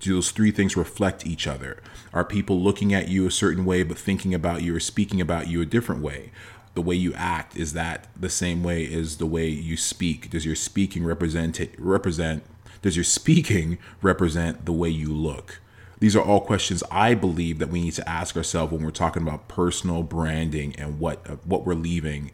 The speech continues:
in this world. So I have a list of nine things, nine things when it comes to personal branding, when it comes to being that businessman or woman, by the way. You know, I just <laughs> wanna put that out there, or woman, bus-, businessman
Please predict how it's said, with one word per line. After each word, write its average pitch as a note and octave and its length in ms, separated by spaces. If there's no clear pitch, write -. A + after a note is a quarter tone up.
in E2+ 320
this D#2+ 240
world. D#2+ 540
So - 500
I B2 40
have E3 180
a C#3 60
list A2 320
of F2+ 100
nine G2 580
things, D#2 640
nine A2 320
things G#2 300
when F#2+ 100
it F2 80
comes G2 320
to - 140
personal G2 460
branding, F2 520
when F2+ 140
it E2 60
comes F#2 200
to - 140
being F2+ 240
that D#2+ 200
businessman E2 800
or F#3+ 200
woman, F#2 360
by D2+ 160
the D2+ 80
way. C#2+ 380
You F2 100
know, D#2+ 120
I D#2+ 40
just E2 160
<laughs> - 0
wanna E2+ 200
put F#2 180
that E2+ 180
out E2 240
there, D#2 140
or G#2+ 220
woman, E2+ 400
bus-, G#2 240
businessman G#2+ 760